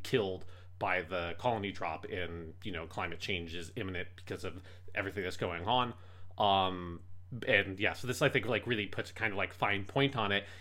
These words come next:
even though it is set on an, like, the actual island is fairly desolate, right? Um, and so it's, it's the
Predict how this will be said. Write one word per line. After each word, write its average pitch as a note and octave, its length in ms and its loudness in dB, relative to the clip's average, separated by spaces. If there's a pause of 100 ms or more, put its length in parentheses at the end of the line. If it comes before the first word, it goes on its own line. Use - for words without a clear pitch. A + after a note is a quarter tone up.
(120)
even E3 260 8
though C#3+ 280 10
it A#2+ 120 8
is A#2 160 2
set C#3 380 8
on A2 180 6
an, G#2+ 240 -2
like, B2+ 220 6
the B2+ 100 6
actual D3 420 8
island A#2+ 440 8
is A2 180 -2
fairly G2+ 360 2
desolate, F#2 460 0 (100)
right? F#2+ 300 -2
Um, F2+ 460 -2
and G2 160 -4
so F2+ 400 0 (360)
it's, - 220 -6 (140)
it's - 180 -8
the G#2+ 340 0